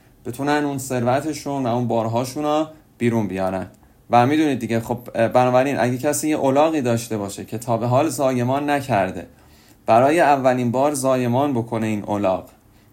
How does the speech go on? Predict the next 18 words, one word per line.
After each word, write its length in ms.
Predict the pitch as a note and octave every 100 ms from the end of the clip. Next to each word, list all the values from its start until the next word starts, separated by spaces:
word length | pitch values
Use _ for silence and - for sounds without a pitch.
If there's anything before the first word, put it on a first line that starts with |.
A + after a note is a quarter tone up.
| -
و 320 | A#2 A#2+ A#2
نر 420 | A2+ A#2 C3+ E3
به 140 | C#3+ C#3
دنیا 420 | B2 B2 A#2+ A#2
بیاره، 720 | A2+ A2+ A2+ A2+ B2 D#3+ F#3+ - _ _ -
موظفه 500 | A#2 B2 A2+ C#3 F3+
که 120 | E3
بیاد 240 | D#3+ D#3+ D3
و 20 |
از 240 | B2+ B2 -
کهن 560 | B2 B2 E3+ D#3+ C#3 A#2+ -
اونا 360 | - C3 D#3 E3
با 280 | D#3+ - B2+
یه 140 | C#3
گوسفند 760 | D#3 C#3+ B2 - - D3 F3+ F#3
باز 260 | D3 B2
خرید 320 | B2 A2 G#2 -
بکنه. 440 | F#2+ - F2+ A2